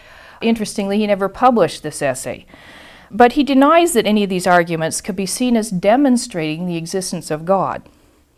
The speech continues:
It's in part because Plantinga accepts the reliability of our mental faculties on the grounds that these faculties are created in us by God. And one presupposes the reliability of our faculties in putting forward any arguments at all.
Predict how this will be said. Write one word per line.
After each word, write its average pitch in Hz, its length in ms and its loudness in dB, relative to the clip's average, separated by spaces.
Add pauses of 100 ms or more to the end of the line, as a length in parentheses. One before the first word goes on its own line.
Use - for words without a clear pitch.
(240)
It's - 140 -12
in 233 120 2
part 311 300 4
because 226 300 -4
Plantinga 240 500 2
accepts 170 440 -4
the 190 120 -4
reliability 202 680 2
of 170 100 0
our 170 120 0
mental 214 300 0
faculties 175 800 -2 (500)
on 233 180 4
the 285 60 4
grounds 190 380 2
that - 120 -8
these 240 200 0
faculties 196 580 -2
are 165 80 0
created 190 540 -6
in 175 100 -4
us 160 200 -4
by 175 240 -4
God. 214 500 2 (640)
And 214 320 2
one 220 160 4
presupposes 254 800 2
the 190 80 0
reliability 180 640 2
of 165 80 -2
our 160 140 -2
faculties 220 720 0
in 170 80 -6
putting 214 260 -2
forward 175 420 -2
any 214 220 0
arguments 170 580 -2
at 160 100 -2
all. 165 380 -4